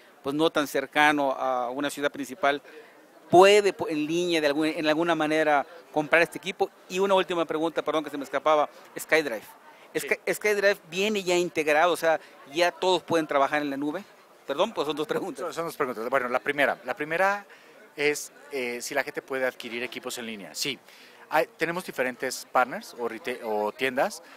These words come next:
Speaker 2: que ofrecen este servicio. De hecho, eh, yo lo que espero es, en cualquier punto de venta donde venden computadoras van a poder encontrar equipos con Windows ocho. De no ser así, pueden ir en línea. Hay varias tiendas, de hecho, muchos de los retailers, o sea, principales,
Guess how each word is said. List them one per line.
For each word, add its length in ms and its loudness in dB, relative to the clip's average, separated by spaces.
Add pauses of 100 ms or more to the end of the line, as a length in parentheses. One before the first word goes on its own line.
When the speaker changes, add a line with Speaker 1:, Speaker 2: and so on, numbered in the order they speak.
(240)
Speaker 2:
que 220 0
ofrecen 400 -8
este 420 -8
servicio. 420 -14
De 100 -4
hecho, 260 -4 (460)
eh, 340 -6 (640)
yo 140 2
lo 100 2
que 400 0 (480)
espero 420 4
es, 300 0
en 100 -14
cualquier 460 -2
punto 280 -6
de 60 2
venta 220 -2
donde 200 -2
venden 200 -6
computadoras 480 -4
van 120 -4
a 40 -2
poder 240 -4
encontrar 400 -2
equipos 300 -10
con 120 -10
Windows 240 -12
ocho. 200 -14 (460)
De 80 -4
no 100 2
ser 140 2
así, 300 -2
pueden 260 -2
ir 120 -4
en 100 -2
línea. 260 -10 (360)
Hay 80 6
varias 240 6
tiendas, 380 0
de 80 -2
hecho, 260 -2
muchos 520 -4
de 100 -2
los 220 -4
retailers, 440 -6
o 40 -16
sea, 220 -2
principales, 680 -4